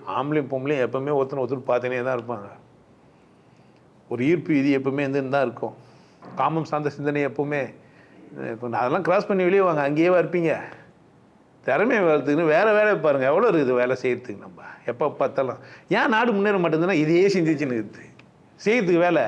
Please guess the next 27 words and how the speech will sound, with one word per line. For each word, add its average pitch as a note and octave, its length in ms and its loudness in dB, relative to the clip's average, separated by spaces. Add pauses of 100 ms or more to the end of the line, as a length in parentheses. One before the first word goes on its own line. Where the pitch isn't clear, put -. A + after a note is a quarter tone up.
(880)
நிறைய C#3 520 0
இருக்குது. G#2+ 300 -10 (520)
அதை B2+ 180 0
தாண்டி F3+ 220 2
வாங்க. A#2 280 0 (1000)
வீடு D#3+ 160 2
நல்லா C3+ 220 2
அழகா C3+ 360 4
கட்டுங்க, A#2+ 480 -4 (540)
இல்ல D3 140 2
வாழ்க்கையை D3+ 380 0
நல்லா C3 260 2
வா-, A#2+ 380 2
வாழுங்க, A#2+ 340 -4
நல்ல C3 220 -2
நல்ல C3 180 0
வண்டி C3+ 280 0
வாகனங்களை C3+ 500 0
வாங்கி B2 200 -2
வச்சுங்க. A2+ 520 -8 (420)
சுத்தி F3+ 240 -2
பார்க்கறதுக்கு D#3+ 360 2
கூட D3 200 2
பெருசு A#2+ 300 -2
இருக்குது, B2 260 -2
சுத்தி C#3 260 -4
பாருங்க. A#2+ 560 -4